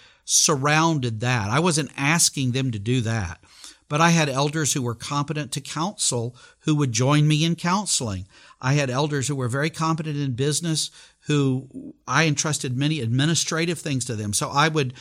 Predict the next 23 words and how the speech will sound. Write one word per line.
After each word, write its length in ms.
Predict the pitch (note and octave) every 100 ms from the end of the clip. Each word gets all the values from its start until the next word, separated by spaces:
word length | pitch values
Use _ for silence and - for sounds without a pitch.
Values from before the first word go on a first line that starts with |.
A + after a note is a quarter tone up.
| - - -
and 140 | C#3+
I 80 | D#3
spent 260 | - G3
a 40 | E3
lot 240 | D3 F3+
of 80 | G3+
my 160 | C#3+ B2+
time, 280 | C#3 C3
and 80 | B2+
I 80 | B2
thought 220 | A#2+ D3
it 60 | A2+
was 140 | A#2
important 440 | B2+ - F#3+ G3 C3
that 120 | A#2+
I 100 | A#2
spend 260 | - D3
my 100 | C#3+
time 260 | B2 C3 A#2
as 120 | G#2
a 60 | G#2+
pastor 720 | - D3 E3+ F3 - G2+ G2 - - - _
training 840 | - - F#3+ F#3 F#3+ D#3+ G#2+ F2